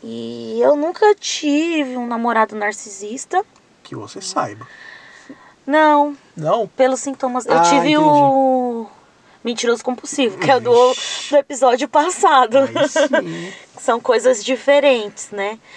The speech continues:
Speaker 2: Sim.
Speaker 1: São muito, são coisas próximas, mas Então, aí, hoje a gente vai falar, né? O
Speaker 2: Hum.
Speaker 1: tema é o que é uma pessoa narcisista no relacionamento.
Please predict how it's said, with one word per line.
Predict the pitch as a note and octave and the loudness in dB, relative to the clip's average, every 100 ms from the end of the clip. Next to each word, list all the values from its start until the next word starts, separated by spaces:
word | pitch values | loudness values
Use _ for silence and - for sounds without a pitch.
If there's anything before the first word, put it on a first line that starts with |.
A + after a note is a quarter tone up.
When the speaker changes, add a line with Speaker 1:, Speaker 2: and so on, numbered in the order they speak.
| - | -18
Speaker 2:
Sim. | - - | -10 -4
Speaker 1:
São | G#4+ | -2
muito, | G#4 G#4+ G4+ | 0 0 0
são | G4 G4+ | 0 -2
coisas | F#4+ G4 G4 - | 2 2 0 -2
próximas, | G4+ F#4+ F#4+ F#4 - A3+ F#3+ | 2 4 4 2 -2 -6 -6
mas | G3 G3+ A#3 C4 - _ _ - - - - | -4 -4 -4 -8 -14 _ _ -20 -20 -18 -14
Então, | D4+ D#4+ G3 E3 G#3+ | -12 -4 -2 2 2
aí, | B3 E4+ G4 G#4+ - _ | 2 4 4 2 -4 _
hoje | C4 C4 C#4 | 0 0 -2
a | |
gente | C#4 - | -6 -2
vai | C4+ | -2
falar, | - A#3+ A#3+ C#4 | 2 4 4 4
né? | C4 E4 - - | 2 0 -4 -12
O | G3+ | -6
Speaker 2:
Hum. | F#3+ | -2
Speaker 1:
tema | A3+ A3+ | 0 0
é | |
o | A3 | -2
que | - | 0
é | C4 | 0
uma | C4+ | 0
pessoa | - B3+ B3 | -2 -2 -2
narcisista | A3+ A3+ A3 G#3 G3 G3+ | -4 -6 -8 -12 -14 -16
no | G3 | -12
relacionamento. | G3 G3+ G#3+ G#3+ A#3 A#3+ F#4 | -10 -8 -8 -8 -8 -8 -10